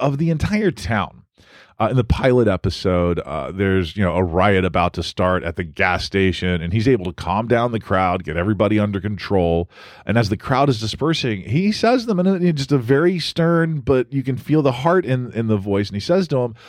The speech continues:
you know, "Don't you all ever break my heart again." Uh, he's the may-, is he the mayor or is he the town dad? I, I'm guessing on Jericho, there's just no real difference in that, that description. I could go on forever. I could name all of the wonderful actors here, but I, I won't.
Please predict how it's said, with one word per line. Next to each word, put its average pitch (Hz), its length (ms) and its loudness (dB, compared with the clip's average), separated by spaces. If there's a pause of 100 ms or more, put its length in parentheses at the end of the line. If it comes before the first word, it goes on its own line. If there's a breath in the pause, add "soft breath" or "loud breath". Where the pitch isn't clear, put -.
(260 loud breath)
you 127 100 0
know, 110 220 2 (480)
"Don't 90 240 -2
you 87 80 -4
all 120 260 4
ever 120 140 0
break 123 240 0
my 120 180 0
heart 151 260 2
again." 82 500 -6 (100)
Uh, - 160 -16
he's 131 260 2
the 139 100 0
may-, 147 300 0
is 120 200 -4
he 123 80 -2
the 117 120 -2
mayor 185 380 0
or 147 80 2
is 127 80 2
he 131 80 0
the 120 100 0
town 131 380 -2
dad? 107 400 0 (280)
I, 117 120 -2
I'm 123 160 2
guessing 117 340 0
on 107 140 2
Jericho, 101 440 2
there's 87 180 -2
just - 280 -2
no 101 280 2
real 85 300 2
difference 87 540 -4
in 82 100 -6
that, 82 200 -4 (120)
that 73 160 -2
description. 85 640 -2 (360 loud breath)
I 147 120 4
could 139 240 2
go 123 220 0
on 120 240 -2
forever. 104 460 -2
I 117 80 -2
could 117 160 -4
name 113 180 -4 (160)
all 151 260 4
of 117 100 0
the 123 60 0
wonderful 110 480 -2
actors 85 400 -2
here, 101 160 -2
but 101 220 -6
I, 101 160 0
I 101 160 2
won't. 85 360 -2